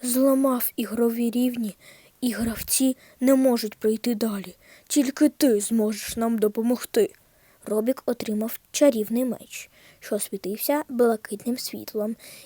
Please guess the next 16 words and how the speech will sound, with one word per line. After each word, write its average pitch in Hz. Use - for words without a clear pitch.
і 233
вирушив 226
у 240
подорож. 202
Він 254
проходив 240
складні 226
оббі, 214
перестрибував 226
через 226
лаву, 233
тікав 269
від 247
пасток -
і 247
допомагав 226